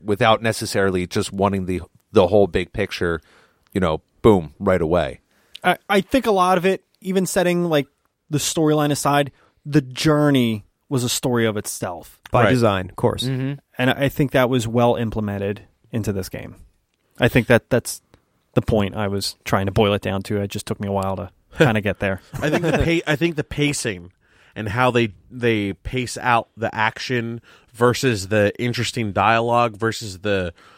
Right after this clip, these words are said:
Speaker 4: the puzzles. 'Cause, like, a lot of games do this same formula where it's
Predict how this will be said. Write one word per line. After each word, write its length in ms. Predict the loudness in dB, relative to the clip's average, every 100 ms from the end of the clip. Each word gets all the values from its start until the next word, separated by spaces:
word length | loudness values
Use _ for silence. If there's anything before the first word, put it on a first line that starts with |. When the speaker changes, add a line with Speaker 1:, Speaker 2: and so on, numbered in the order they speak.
| _
Speaker 4:
the 80 | -6
puzzles. 500 | 0 2 2 -2 -8 -14 -20 _
'Cause, 160 | 0 2
like, 320 | 4 4 0 -8 -2
a 60 |
lot 280 | 0 2 2
of 100 | 0
games 380 | 0 0 0 -2
do 140 | -2
this 300 | 0 -2 -6 -10
same 420 | -8 -2 -2 -2
formula 520 | -2 -2 0 0 0
where 300 | 2 2 2
it's 340 | 0 -4 -12